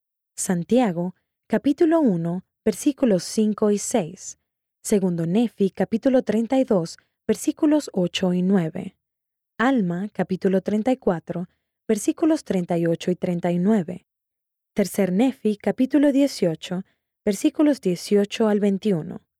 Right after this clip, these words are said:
Doctrina y Convenios, sección diez, versículo cinco. Ayuda didáctica.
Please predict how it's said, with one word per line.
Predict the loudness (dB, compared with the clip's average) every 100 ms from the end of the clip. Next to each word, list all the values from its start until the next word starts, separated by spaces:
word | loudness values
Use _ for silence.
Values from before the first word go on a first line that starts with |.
| _ _ _ _ _ _ _ -4
Doctrina | -4 0 0 2 0
y |
Convenios, | 0 0 2 2 0 -8 -10 -14 _
sección | -6 -4 -2 -4 -2
diez, | 0 0 -2 -14 _ _ -4
versículo | -4 -2 -4 -2 -4
cinco. | -4 -6 -6 -6 -10 -12 _ _ _ _ _ _ _ _ _ _ _ _ _ _ _ _ _ -4
Ayuda | -2 2 2 4 2
didáctica. | 2 0 0 -4 -16 -14 -12 -14